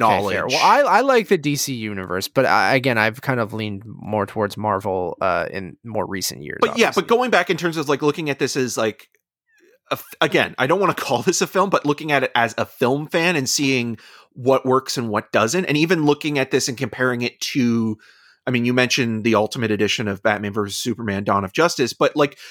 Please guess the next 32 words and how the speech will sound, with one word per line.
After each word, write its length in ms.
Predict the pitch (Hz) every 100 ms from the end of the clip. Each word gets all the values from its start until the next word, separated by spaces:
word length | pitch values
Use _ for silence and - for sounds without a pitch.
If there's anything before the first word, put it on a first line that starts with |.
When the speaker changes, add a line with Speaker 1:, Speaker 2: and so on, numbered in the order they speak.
| -
Speaker 2:
you 120 | 180
look 140 | 262
at 100 | -
Watchmen. 520 | 123 131 117 - - - - -
The 80 | 147
theatrical 500 | 196 208 247 - 226
cut 160 | 208
of 100 | 175
Watchmen, 440 | 139 127 139 170 151
I 100 | 135
thought, 300 | 127 131 131
had 240 | - 117 113
some 220 | 127 110
really 400 | 107 110 107 - _ _ -
interesting 440 | 135 147 - 131
moments, 400 | 104 104 123 123
and 60 | 123
it 40 |
was 140 | 117 -
fun 240 | 135 123
to 60 | 123
see, 340 | - 120 110
you 120 | 113
know, 220 | 107 101 101
from 200 | - 113
page 340 | - 117 107 -
to 60 |
screen, 640 | 120 - 117 107 107 104 104 _ -
have 120 | 117
a 40 |
literal 540 | 110 113 113 113 107 101 - - -
translation, 1040 | - 123 117 107 101 104 - 107 101 98